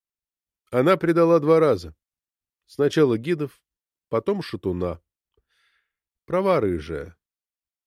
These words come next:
Она всё ещё любит его? Раз-два Сникерс этого не знала. Но Шатун пытался её убить. Она оставила ему шанс на спасение, она простила его, почти умоляла,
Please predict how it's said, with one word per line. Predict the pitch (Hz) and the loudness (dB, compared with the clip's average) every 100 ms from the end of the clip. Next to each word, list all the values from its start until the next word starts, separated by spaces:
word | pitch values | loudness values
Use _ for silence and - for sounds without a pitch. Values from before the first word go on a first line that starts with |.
| _ _ _ _ - | _ _ _ _ -10
Она | 107 120 120 113 | -2 2 2 0
всё | - | -4
ещё | 127 - 131 | -6 -6 -8
любит | 180 151 101 | -8 -10 -14
его? | - - 92 _ _ _ _ _ _ _ _ _ _ _ _ - | -16 -18 -18 _ _ _ _ _ _ _ _ _ _ _ _ -4
Раз-два | 123 135 131 135 | -2 0 2 0
Сникерс | 165 165 143 120 | 0 -2 -2 -2
этого | 131 117 113 | -2 -2 -4
не | 110 | -4
знала. | 98 90 85 73 69 _ _ _ _ _ _ _ | -6 -6 -8 -10 -16 _ _ _ _ _ _ _
Но | 117 131 | -2 0
Шатун | - 135 180 156 | 2 0 0 -2
пытался | 156 165 156 - 143 | -2 2 2 2 -2
её | 139 131 139 | -2 0 -2
убить. | 135 123 92 - - _ _ _ _ _ _ _ _ _ _ | -2 -6 -10 -12 -18 _ _ _ _ _ _ _ _ _ _
Она | 131 151 165 | -2 2 2
оставила | 156 - 208 143 117 | 2 0 0 2 0
ему | 113 117 | 0 -2
шанс | - 131 110 | 0 0 0
на | 120 | -4
спасение, | 113 - 120 - 110 98 | -4 -2 -4 -2 -4 0
она | 120 143 | 0 0
простила | 151 156 - - 190 135 | 0 -2 -2 -4 0 2
его, | 98 80 | 0 -2
почти | 76 143 143 - 170 | -4 -2 -2 0 0
умоляла, | 156 151 156 185 139 78 | 2 0 2 0 0 -4